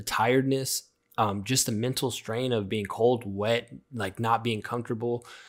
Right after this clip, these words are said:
That can get to anybody. So this is a very peculiar <laughs> situation. Obviously, not everybody's put in a situation like this, but I think in general terms, there are ways to communicate things better.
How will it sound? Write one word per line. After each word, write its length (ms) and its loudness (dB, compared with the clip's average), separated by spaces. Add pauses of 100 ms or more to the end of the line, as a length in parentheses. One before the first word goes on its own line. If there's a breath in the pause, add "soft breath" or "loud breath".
(400 loud breath)
That 180 6
can 160 4
get 200 2
to 140 -10
anybody. 600 -2 (340)
So 500 6
this 220 8
is 60 4
a 40 4
very 280 4
peculiar 440 6
<laughs> 120 6
situation. 440 4
Obviously, 400 2
not 220 2
everybody's 380 0
put 160 0
in 60 -6
a 40 -4
situation 480 -4
like 220 -4
this, 220 -2
but 280 -2 (640 loud breath)
I 60 -2
think 200 2
in 120 0
general 340 0
terms, 500 -4 (600 soft breath)
there 160 10
are 180 8
ways 380 2
to 120 -6
communicate 600 -4
things 260 -6
better. 380 0